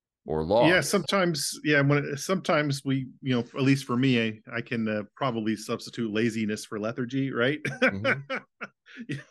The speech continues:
Speaker 2: I just don't wanna do it. I wanna sit in my chair, you know, and listen to, uh, listen to an audiobook instead, but that's not the way to do it.
Speaker 1: Yeah, the, and I think the lethargy and distraction part are,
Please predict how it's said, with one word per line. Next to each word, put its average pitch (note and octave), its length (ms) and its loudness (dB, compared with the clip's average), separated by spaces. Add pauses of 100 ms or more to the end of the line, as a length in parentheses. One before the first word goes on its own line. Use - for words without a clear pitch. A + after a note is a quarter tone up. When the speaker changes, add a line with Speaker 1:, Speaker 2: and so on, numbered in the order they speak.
Speaker 2:
I F3+ 100 0
just - 540 -6
don't D3+ 220 -4
wanna C#3+ 280 0
do C3 340 -4
it. A#2 60 -2
I G#2 60 -2
wanna C3+ 280 -4 (800)
sit - 280 -12
in D3+ 60 -8
my C3+ 140 0
chair, C#3 520 -2 (840)
you A2+ 160 -6
know, A2+ 200 -6
and G2+ 240 -6 (360)
listen C3+ 380 0
to, B2+ 240 2
uh, A#2+ 80 4
listen C3 300 -2
to B2 280 -4
an B2 140 -2
audiobook G#2+ 500 0
instead, - 640 -8
but - 100 -18
that's G#2+ 240 -8
not A2 220 -8
the A2+ 60 -10
way G#2+ 180 -4
to - 80 -14
do C#3 180 -2
it. - 140 -2 (220)
Speaker 1:
Yeah, G#3 140 -6
the, F2 240 -2
and G#2 160 -6 (100)
I G#2+ 80 2
think C#3 180 -4
the A2+ 100 0
lethargy G2+ 600 0
and F#2 100 -4
distraction G2 680 -4
part A2+ 420 -4
are, D#2+ 220 -6